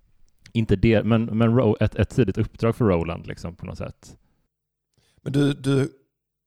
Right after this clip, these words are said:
Speaker 2: du hade inte för dig att den tredje var Jake, liksom?
Speaker 1: Eh, jo, jo, det hade jag nog. Att det, att det var liksom, han kommer tillbaka och sådär. För vi får ju faktiskt se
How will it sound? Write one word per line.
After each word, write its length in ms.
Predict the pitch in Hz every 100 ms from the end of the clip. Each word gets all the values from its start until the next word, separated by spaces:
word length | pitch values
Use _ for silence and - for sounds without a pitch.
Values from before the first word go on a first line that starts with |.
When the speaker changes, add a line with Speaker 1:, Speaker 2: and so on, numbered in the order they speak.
| _ _ _
Speaker 2:
du 140 | 123
hade 160 | 131 135
inte 160 | 123
för 240 | 123 151 123
dig 120 | 113
att 140 | 113
den 120 | - 110
tredje 340 | 120 110 104
var 220 | 95 107 107
Jake, 420 | 113 110 110 -
liksom? 300 | - - - - _ _ _ _ _ _ - 87
Speaker 1:
Eh, 420 | - 101 104 101 101
jo, 320 | 110 131 110 -
jo, 220 | 110 110
det 100 | 104
hade 160 | 107
jag 100 | 92
nog. 200 | 92 85 -
Att 280 | 95 - -
det, 220 | 104 98
att 300 | 95 101 87
det 100 | 104
var 260 | 95 92 101
liksom, 460 | 92 95 87 82 -
han 220 | - 95
kommer 200 | 90 95
tillbaka 680 | 92 92 87 85 - 92 87
och 120 | 87
sådär. 280 | 87 87 80
För 140 | 80 98
vi 100 | 110
får 120 | 120
ju 40 |
faktiskt 360 | 113 113 107 -
se 200 | 135